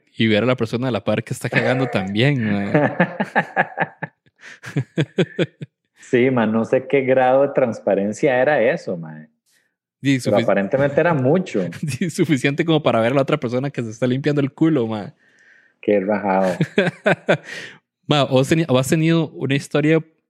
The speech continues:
Speaker 1: como incómoda que tenga que ver con, con caca? <laughs>
Speaker 2: Mae, curiosamente no.
Speaker 1: Yo
Speaker 2: Todo el mundo
Speaker 1: tampoco.
Speaker 2: tiene,
Speaker 1: Ajá.
Speaker 2: tiene como la historia de, de cuando se cagó.
Speaker 1: Ajá, ajá, ajá, ajá.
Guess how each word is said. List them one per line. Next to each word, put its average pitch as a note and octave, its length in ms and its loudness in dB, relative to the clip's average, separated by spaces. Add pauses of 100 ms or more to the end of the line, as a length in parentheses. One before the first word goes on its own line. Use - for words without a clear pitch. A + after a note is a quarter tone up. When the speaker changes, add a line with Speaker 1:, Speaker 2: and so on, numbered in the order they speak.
(240)
Speaker 1:
como G#2+ 460 -4
incómoda D3+ 800 0 (380)
que - 80 -16
tenga B2+ 220 -2
que D3+ 80 0
ver C#3+ 120 0
con, D3 260 -2 (140)
con B2 180 -4
caca? A2 520 -4 (440)
<laughs> - 440 -12 (480)
Speaker 2:
Mae, B2+ 640 2
curiosamente D#3 680 2
no. D3 640 2 (120)
Speaker 1:
Yo B2+ 160 2
Speaker 2:
Todo C#3+ 100 4
el C#3+ 60 -2
mundo D#3 180 2
Speaker 1:
tampoco. E3 120 0
Speaker 2:
tiene, D#3 580 -2 (220)
Speaker 1:
Ajá. G#2+ 200 -4
Speaker 2:
tiene C3 220 0
como A#2 260 -2
la G2+ 120 2
historia C3+ 840 0 (240)
de, G2 280 -2
de G2 180 -6
cuando G2+ 420 2
se F#2+ 160 -6
cagó. B2+ 840 0
Speaker 1:
Ajá, A2 340 -6
ajá, A2 260 -2
ajá, G#2+ 260 -4
ajá. A2 320 -8